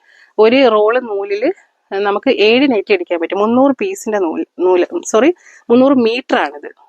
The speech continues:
പിന്നെ ഇതിന്റെ ഒരു അറുപത് കളറോളം നമ്മുടെ അടുത്തുണ്ട്. പിന്നെ ഇതുപോലത്തെ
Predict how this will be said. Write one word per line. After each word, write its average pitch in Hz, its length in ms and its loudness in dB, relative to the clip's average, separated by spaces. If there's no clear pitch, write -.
പിന്നെ 294 360 4
ഇതിന്റെ 302 260 4
ഒരു 302 100 2
അറുപത് 277 360 2
കളറോളം 240 380 2
നമ്മുടെ 208 180 -4
അടുത്തുണ്ട്. 196 400 0
പിന്നെ 269 160 2
ഇതുപോലത്തെ 254 320 2